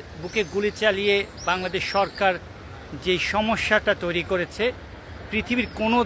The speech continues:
দেশেই ছাত্রদেরকে মেরে বা ছাত্রদেরকে নির্বিচারে হত্যা করে ক্ষমতায় থাকতে পেরেছে।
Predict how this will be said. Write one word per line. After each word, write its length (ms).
দেশেই 500
ছাত্রদেরকে 760
মেরে 340
বা 220
ছাত্রদেরকে 680
নির্বিচারে 720
হত্যা 420
করে 400
ক্ষমতায় 440
থাকতে 340
পেরেছে। 420